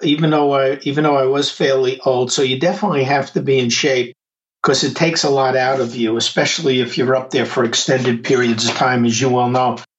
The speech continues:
You know, uh, and being in a microgravity, weightless environment wreaks havoc on the, uh, draws a lot of minerals out of the bones. And so you demineralize your bones and your muscles atrophy and your organs. And so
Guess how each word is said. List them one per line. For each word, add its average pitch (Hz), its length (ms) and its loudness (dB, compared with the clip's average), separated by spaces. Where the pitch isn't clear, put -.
You 127 80 2
know, 117 180 2
uh, 123 420 0
and 127 280 -2
being 143 200 2
in 135 140 0
a - 20 -2
microgravity, 123 920 0
weightless 127 480 0
environment 120 640 0
wreaks 131 360 0
havoc 123 420 0
on 120 280 2
the, 117 280 2
uh, 113 240 -2
draws 135 320 0
a 131 80 2
lot 127 220 0
of 131 40 -2
minerals 131 440 0
out 127 180 0
of 120 60 -4
the 117 40 -2
bones. 123 560 -2
And 113 160 2
so 135 120 2
you 120 240 0
demineralize 127 840 0
your 127 100 -4
bones 120 540 0
and 127 320 0
your 120 120 0
muscles 123 420 0
atrophy 120 760 0
and 117 140 -2
your 131 100 0
organs. 123 580 0
And 117 140 0
so 120 300 -2